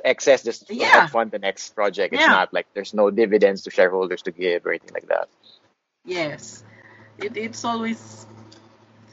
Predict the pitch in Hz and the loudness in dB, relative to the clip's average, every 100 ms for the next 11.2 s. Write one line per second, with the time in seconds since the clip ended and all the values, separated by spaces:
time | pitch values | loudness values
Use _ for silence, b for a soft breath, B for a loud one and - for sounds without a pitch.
0 | B B B B _ _ _ - - 170 | B B B B _ _ _ -14 -8 -8
1 | 165 175 160 143 - 175 156 - 160 151 | -6 -6 -6 -10 -4 -2 -2 0 0 0
2 | 143 107 - - 247 277 294 269 262 269 | -2 -6 -8 -6 -2 0 2 2 4 2
3 | 269 262 277 247 240 - - - 175 - | 4 2 4 2 2 -2 0 6 6 4
4 | - 151 156 180 175 - 196 190 196 185 | -6 -6 -6 -4 -4 -4 -6 -6 -4 -4
5 | - 170 165 - 170 160 156 147 147 135 | -2 0 0 0 0 2 4 2 0 -2
6 | 143 139 160 - - - - - - - | -2 -2 -6 -16 -20 -20 -20 -20 -20 -10
7 | 202 214 226 240 240 247 247 - - 220 | 0 4 8 8 6 0 -2 -4 -8 -4
8 | 208 190 196 180 202 185 - - 185 170 | -2 0 -2 -2 -4 -6 -6 -14 -2 2
9 | 160 151 139 135 143 185 180 180 170 160 | 2 2 0 0 0 0 4 4 4 0
10 | 147 - - _ - _ - - - - | -2 -6 -20 _ -20 _ -20 -20 -20 -6
11 | 175 151 | -2 -2